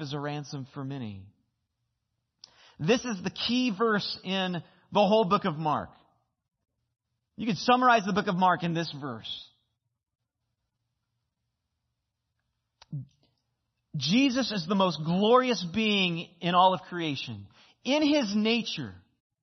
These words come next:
He is worthy of all glory and honor and praise and adoration. Even if He never did take on flesh and become a man,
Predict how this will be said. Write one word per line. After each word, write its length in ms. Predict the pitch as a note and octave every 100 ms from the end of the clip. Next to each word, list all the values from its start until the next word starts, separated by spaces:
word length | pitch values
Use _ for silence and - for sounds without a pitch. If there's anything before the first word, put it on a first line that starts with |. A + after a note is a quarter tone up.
| _ _ _ _ _ _
He 180 | - C4+
is 140 | C4+ F#3
worthy 340 | A3+ B3 B3
of 80 | A3
all 240 | F#3 F3+
glory 580 | E3+ F#3+ A3 A3+ A3+ G#3
and 140 | F3+ -
honor 460 | F#3+ G3 G3+ G3+
and 200 | F#3 E3 -
praise 340 | G3+ G#3 G#3 F#3
and 100 | F3+
adoration. 640 | F3 F3 E3+ D#3+ - A2 - -
Even 500 | - C4+ D4+ E4+ C#4+ - -
if 180 | - B3+
He 240 | F3 C4+
never 400 | C4 A#3 B3 B3
did 260 | F#3 A#3 G3
take 220 | A3 G#3+
on 180 | F#3+ F3+
flesh 400 | E3 D#3+ A#2+ - - - _ _ _ _ _ _ _ _ _ _ _ _ _ _ _ _ _
and 100 | E3+
become 220 | F3+ F3+
a 40 |
man, 320 | D#3 C#3+ G#2+